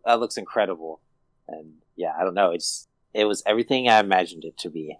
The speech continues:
It, it lived up to my hype. But I have since gone back and played, uh,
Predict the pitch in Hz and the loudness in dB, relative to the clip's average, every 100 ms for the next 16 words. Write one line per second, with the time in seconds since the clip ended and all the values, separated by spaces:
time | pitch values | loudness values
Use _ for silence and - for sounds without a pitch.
0 | - 95 104 107 107 117 120 107 - 98 | 2 2 6 6 6 6 4 4 0 0
1 | 87 85 76 - _ _ _ _ _ _ | 2 0 -4 -10 _ _ _ _ _ _
2 | _ _ _ _ _ 85 82 98 104 98 | _ _ _ _ _ -2 2 6 6 8
3 | 127 156 151 - 127 120 - - _ - | 6 4 0 -8 -6 -6 -12 -18 _ -20
4 | - _ _ 110 107 101 101 104 95 - | -20 _ _ -6 -4 0 -2 -2 -10 -8
5 | 101 92 90 85 82 80 | -6 -4 -2 -4 -4 -8